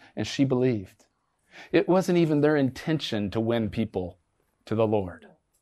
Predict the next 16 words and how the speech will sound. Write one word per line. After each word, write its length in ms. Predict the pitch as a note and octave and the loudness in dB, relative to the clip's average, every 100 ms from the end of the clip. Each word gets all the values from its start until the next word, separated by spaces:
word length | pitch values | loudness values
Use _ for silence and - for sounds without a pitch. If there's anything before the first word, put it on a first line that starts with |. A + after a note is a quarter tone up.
| _ _ _ _ _ _ _ _ _ _ _ _ | _ _ _ _ _ _ _ _ _ _ _ _
But 80 | C3+ | 2
it 80 | C#3 | 4
kinda 260 | F3+ D#3 | 4 6
ricocheted 800 | C#3 E3+ E3 D3+ - C#3+ B2+ B2+ | 6 4 4 0 4 6 6 4
in 80 | C3+ | 4
the 80 | C3 | 6
walls 420 | C3+ C#3+ D3+ C#3 | 10 12 12 8
of 120 | C3 | 0
her 140 | D3 B2+ | 0 0
flat 500 | - D3+ C#3 B2 B2 | 4 8 8 6 4
that 260 | A2 G#2 | 4 4
day, 240 | A#2 A#2 A#2 | 2 4 2
and 100 | G#2+ | 0
she 180 | C3+ | -2
caught 440 | A#2 - E3+ C#3+ G#2 | -2 4 10 10 10
it 300 | G2 - | 0 -18